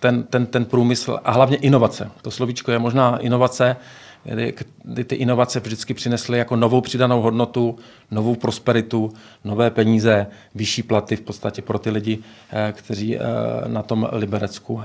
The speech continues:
eh, žijí. To znamená, my chceme víc z té tradice, ale chceme se dívat, eh, především, především do budoucnosti, protože v momentě, kdy se nebudeme inovovat, teď nemyslím jako jenom průmyslově, ale jako celospolečensky, tak, eh, tak, eh, tak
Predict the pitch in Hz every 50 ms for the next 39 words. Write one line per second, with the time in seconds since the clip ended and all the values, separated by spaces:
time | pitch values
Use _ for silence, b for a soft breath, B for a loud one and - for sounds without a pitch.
0 | 110 - - 107 101 98 104 120 127 - 113 - 110 110 120 117 120 113 113 117
1 | 107 - 127 123 123 113 123 123 117 - - - 135 123 - 110 107 107 120 -
2 | - 156 139 131 135 143 - B B B B B B 110 107 110 107 - - 117
3 | 117 113 113 - 107 107 117 113 113 113 - 110 113 117 113 113 117 123 117 113
4 | - - - 110 113 110 - - 120 113 110 110 110 - - - - - 110 107
5 | - - 120 110 107 110 113 113 117 113 113 - 117 110 - - 120 113 - 117
6 | 113 - 110 113 104 107 110 113 117 110 117 113 110 110 107 - 120 110 110 110
7 | 123 135 135 123 113 110 110 - 117 110 117 117 113 110 107 107 104 - B B
8 | B B B B B B B B - 113 113 117 117 117 117 - 127 120 120 -
9 | - 120 120 113 113 120 117 110 101 - B B B B - 123 127 147 175 170
10 | - - 135 120 110 107 101 101 101 101 104 107 104 - 123 113 - 117 120 117
11 | - - 127 123 117 - 120 113 110 - - - 113 113 113 B B B B B
12 | B B B - - 117 110 - - 113 123 120 120 120 117 - - - 113 113
13 | 107 - - 123 117 113 117 117 120 120 120 117 - _ _ _ - 120 110 -
14 | -